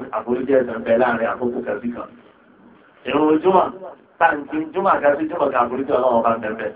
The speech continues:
Ramadan sí Ramadan, àforíjì Ọlọ́run bá ń bẹ ń bẹ. Ṣùgbọ́n o, bí ilẹ̀ tó ní bá ti kàlà ẹ̀, tá a bá ti jìnà sí ẹ̀ṣẹ̀ ńlá rẹ̀.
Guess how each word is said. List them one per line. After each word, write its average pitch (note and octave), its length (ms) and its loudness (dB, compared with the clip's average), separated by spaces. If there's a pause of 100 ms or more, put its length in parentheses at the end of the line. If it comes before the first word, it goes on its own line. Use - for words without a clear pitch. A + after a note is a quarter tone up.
(360)
Ramadan D#3+ 520 4
sí F#3 140 -2
Ramadan, F3 520 4 (360)
àforíjì D3+ 420 0
Ọlọ́run C3 320 4
bá A#2 100 4
ń A2+ 80 0
bẹ A#2 100 -4
ń A#2 100 0
bẹ. A#2 100 0 (800)
Ṣùgbọ́n B2 440 2
o, A2+ 60 2 (1000)
bí B2+ 60 -6
ilẹ̀ B2 260 0
tó B2+ 140 -10
ní A#2+ 140 -6
bá A2+ 120 0
ti G#2+ 160 -8
kàlà G2 300 -6
ẹ̀, F#2 280 -6 (280)
tá C3 120 2
a A#2 120 4
bá B2 100 0
ti A#2 180 -6
jìnà G2+ 260 -10
sí A2 120 -6
ẹ̀ṣẹ̀ A#2+ 260 -6
ńlá G2 280 -4
rẹ̀. - 180 -8